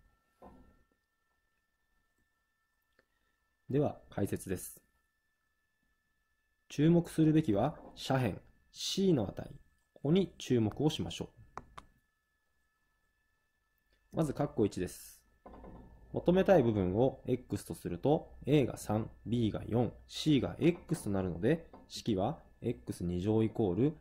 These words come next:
三の二乗足す四の二乗。計算をすると、Xは五になります。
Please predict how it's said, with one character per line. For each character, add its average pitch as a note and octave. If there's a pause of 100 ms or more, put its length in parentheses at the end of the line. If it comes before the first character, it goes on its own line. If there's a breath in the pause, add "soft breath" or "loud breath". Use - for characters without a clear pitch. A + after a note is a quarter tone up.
三 A#2
の A#2+
二 A2
乗 G2
足 G2
す D#3+
四 C#3
の F#2+
二 F2
乗。 F2+ (480 loud breath)
計 A2
算 G2+
を G2+
す G#2
る A2
と、 - (220 loud breath)
X -
は C3 (240)
五 A#2+
に F3
な G2+
り F2+
ま G2
す。 -